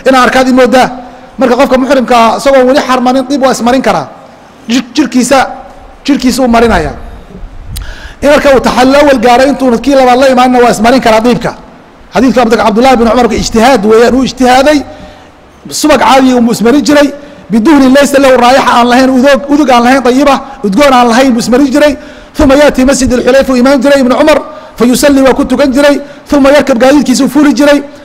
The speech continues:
Wa idha stawat bihi raahilatu, hashiisa markay la ekaato, qaa'ima xaal ay taagan tahay,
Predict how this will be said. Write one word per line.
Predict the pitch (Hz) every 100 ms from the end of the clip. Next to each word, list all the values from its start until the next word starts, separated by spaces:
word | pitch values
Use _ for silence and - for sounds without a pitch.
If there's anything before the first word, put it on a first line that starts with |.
| -
Wa | -
idha | 269
stawat | 262 285 269 226
bihi | 269
raahilatu, | 247 220 277 254
hashiisa | 262 247 226
markay | 254 254
la | 262 254
ekaato, | 240 226
qaa'ima | 214 254 262
xaal | 269
ay | 254
taagan | 247 247 302
tahay, | 254 208